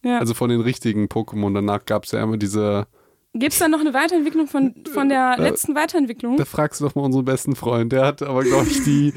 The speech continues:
Speaker 1: <laughs>
Speaker 2: dreihundertsechzig, achtzigtausend Pokémon
Speaker 1: Also
Speaker 2: alle
Speaker 1: für mich
Speaker 2: drauf.
Speaker 1: gibt's nur hundertfünfzig Pokémon.
Speaker 2: Genau.
Speaker 1: Das ist klar.
Speaker 2: Vielleicht führt das zu unserem nächsten, äh, und zum nächsten Thema Klonen. <laughs>
Speaker 1: Okay.
Speaker 2: Ja,
Speaker 1: Ich weiß
Speaker 2: Klonen.
Speaker 1: nicht, was du dazu zu sagen hast.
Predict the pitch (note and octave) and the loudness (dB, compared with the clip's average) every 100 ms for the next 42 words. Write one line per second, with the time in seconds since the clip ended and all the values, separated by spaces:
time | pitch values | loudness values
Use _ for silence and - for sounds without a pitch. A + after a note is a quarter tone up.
0 | G3 G3 D#3+ - D3 E3+ E3 E3 D#3 E3+ | 0 0 2 2 4 4 2 0 2 2
1 | E3+ - G#4+ E4+ D#3+ - - - D#3 E3 | 2 2 2 2 0 -4 -18 -4 0 0
2 | D#3 D#3 E3 D#3 D#3 - - - C4+ D4+ | 0 -2 -2 -2 0 2 2 2 2 2
3 | E4 C#4 D4 C#4 B3+ B3 - A3+ A#3+ A#3 | 0 0 0 0 -2 -8 -10 -12 -10 -8
4 | A3 G#3 G#3+ - _ - _ - - - | -8 -8 -10 -12 _ -20 _ -20 -16 -4
5 | D3+ A2+ G#2 A2 - - A#3 G#3+ G#3 _ | 0 0 0 -4 -8 -8 -8 -8 -12 _
6 | - _ _ _ _ _ - B2 B2 D3 | -20 _ _ _ _ _ -2 0 0 -2
7 | - D3+ - F3 D#3+ E3 C#3+ C#3 E4+ - | -8 -8 -4 -2 0 0 2 2 0 -2
8 | - F3 D3 C3 A#2 C3 B2 - C3+ F3 | -2 0 2 0 0 0 -2 0 0 -2
9 | - B2+ G#2+ G#2 F#3 C#4+ A#2 - _ _ | -4 -4 -4 -2 -2 -2 -2 -6 _ _
10 | _ - - - - - E4 - - - | _ -8 -6 -12 -10 -6 -6 -6 -20 -10
11 | - - - C#4 C4+ - A4+ C4 A#3 - | -6 -4 -2 -2 -2 0 0 2 -2 -6
12 | - - - D3 - D#4+ D#4+ C4+ C4+ A#3 | -16 -12 -10 -4 -2 2 2 0 -6 -6
13 | B3+ - D#4+ C#4+ C4+ C#4 F#4+ A3 A3 A3 | -6 -4 -4 -4 -4 -4 -2 -2 -6 -10